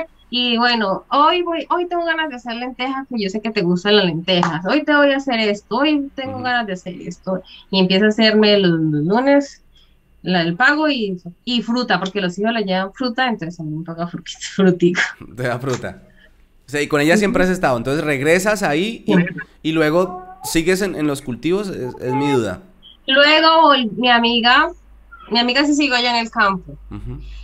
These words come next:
Speaker 1: Y estuvieron parados porque ya se acabó la producción de, de arándano.
Speaker 2: Pero espérate,
Speaker 1: Después ella
Speaker 2: tú,
Speaker 1: me dejó.
Speaker 2: espérate, ¿tú te regresas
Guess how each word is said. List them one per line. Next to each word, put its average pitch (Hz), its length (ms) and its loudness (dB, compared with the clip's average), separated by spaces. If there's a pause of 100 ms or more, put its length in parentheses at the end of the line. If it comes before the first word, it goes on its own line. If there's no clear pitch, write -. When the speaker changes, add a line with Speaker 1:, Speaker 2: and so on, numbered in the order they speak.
(120)
Speaker 1:
Y 240 200 -4
estuvieron 226 460 -2
parados 226 400 2
porque 226 200 -10
ya 180 100 -6
se 202 60 -10
acabó 190 180 -6
la 170 140 -2
producción 147 460 -6
de, 151 60 -2 (220)
de 156 140 -4
arándano. 165 240 -2
Speaker 2:
Pero 165 160 2
espérate, 185 340 4
Speaker 1:
Después 185 200 -2
ella 208 160 2
Speaker 2:
tú, 220 60 4
Speaker 1:
me 208 80 0
dejó. 180 100 0
Speaker 2:
espérate, 185 380 0
¿tú 151 140 -4
te 196 120 0
regresas 185 560 -4